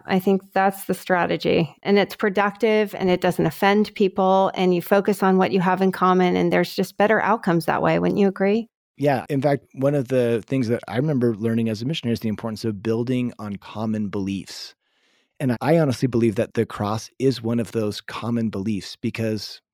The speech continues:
Speaker 2: like we've said, all of Latter-day Saint scripture heavily emphasizes Christ's crucifixion.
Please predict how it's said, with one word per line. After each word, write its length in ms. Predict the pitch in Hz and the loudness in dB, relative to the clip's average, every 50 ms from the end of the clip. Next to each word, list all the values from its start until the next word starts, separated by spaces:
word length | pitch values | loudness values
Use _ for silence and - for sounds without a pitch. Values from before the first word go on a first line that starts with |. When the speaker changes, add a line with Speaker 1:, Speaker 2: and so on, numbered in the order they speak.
| _ - | _ -8
Speaker 2:
like 180 | 110 113 - | -6 -6 -4
we've 140 | - 117 101 | -4 -4 -4
said, 320 | - 123 120 117 110 92 - _ _ - | -2 -2 -2 -2 -2 -4 -8 _ _ -10
all 280 | - 107 127 139 143 | -4 0 2 2 2
of 140 | 131 110 - | 0 0 -2
Latter-day 360 | 123 123 123 120 120 117 120 | -4 -2 -2 0 0 -2 -2
Saint 280 | 110 - 117 117 98 - | -2 -4 -6 -8 -8 -8
scripture 380 | - - 123 113 - - 113 | -6 -6 -6 -6 -4 -6 -6
heavily 500 | 101 - - - 117 120 117 131 127 123 | -6 -8 -8 -8 -6 -4 -2 -2 -4 -4
emphasizes 1000 | 92 110 113 - 113 - - 104 104 101 95 - 104 101 101 98 92 - - - _ _ _ _ _ _ _ - | -4 -6 -8 -8 -10 -10 -8 -8 -8 -8 -8 -8 -6 -6 -6 -8 -10 -12 -14 -18 _ _ _ _ _ _ _ -6
Christ's 260 | - - 131 120 - | -2 0 0 0 0
crucifixion. 720 | - 143 123 - 113 - 156 160 - - - - 52 - | -2 -4 -4 -4 -4 -6 -6 -6 -6 -8 -8 -10 -12 -16